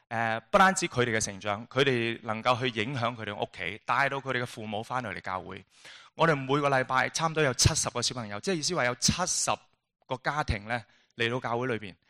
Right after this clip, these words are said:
但係我哋反而呢，冇足夠嘅弟兄姊妹呢，去幫助佢哋。呢啲魚已經游咗入嚟，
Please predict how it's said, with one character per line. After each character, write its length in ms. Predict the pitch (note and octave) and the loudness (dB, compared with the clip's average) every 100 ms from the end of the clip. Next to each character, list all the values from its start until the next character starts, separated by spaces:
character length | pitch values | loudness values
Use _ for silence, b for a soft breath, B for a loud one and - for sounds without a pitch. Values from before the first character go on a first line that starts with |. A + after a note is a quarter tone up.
| b b b | b b b
但 180 | C3+ C#3 | -6 0
係 40 | |
我 100 | D3+ | 0
哋 60 | C#3+ | 0
反 220 | B2+ E3 | 0 -2
而 120 | B2 | 0
呢， 100 | C3+ | -2
冇 380 | C#3 B2+ G#2 B2 | -4 -4 -4 -4
足 160 | - D#3+ | -4 -6
夠 300 | - A#2 A2+ | -6 -6 -6
嘅 400 | G#2+ G#2 G#2 G#2 | -2 -2 -2 -4
弟 160 | - A2 | -4 -4
兄 100 | C3+ | -4
姊 140 | - | -8
妹 160 | A#2+ G#2+ | -6 -6
呢， 100 | A2 G#2+ | -6 -10
去 60 | - | -8
幫 280 | C#3+ C#3+ D3 | -4 -2 -2
助 100 | B2 | -4
佢 180 | A2 A2+ | -6 -6
哋。 120 | G2+ | -8
呢 80 | G2+ | -4
啲 200 | G3+ G#3+ | -2 -2
魚 280 | A#2 B2 F3 | -2 0 0
已 60 | |
經 220 | C#3+ D#3 D#3 | 0 -4 -4
游 100 | F#2+ | -6
咗 120 | F#2 | -6
入 180 | A2+ A2 | -6 -6
嚟， 220 | G2 | -8